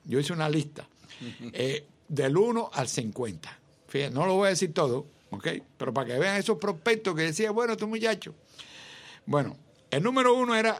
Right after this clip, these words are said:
Speaker 1: para que se den cuenta, acuérdense de estos nombres, que eran prospectos, nadie sabía de ellos nada, hace diez años. El número uno, Jay Bruce, ¿ok? El número dos,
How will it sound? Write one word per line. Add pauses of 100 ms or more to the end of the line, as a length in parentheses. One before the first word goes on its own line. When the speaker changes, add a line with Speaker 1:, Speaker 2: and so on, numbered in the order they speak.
Speaker 1:
para
que
se
den
cuenta,
acuérdense
de
estos
nombres, (160)
que
eran
prospectos,
nadie
sabía
de
ellos
nada, (400)
hace (360)
diez
años. (580)
El
número
uno, (100)
Jay
Bruce, (520)
¿ok? (1000)
El
número
dos,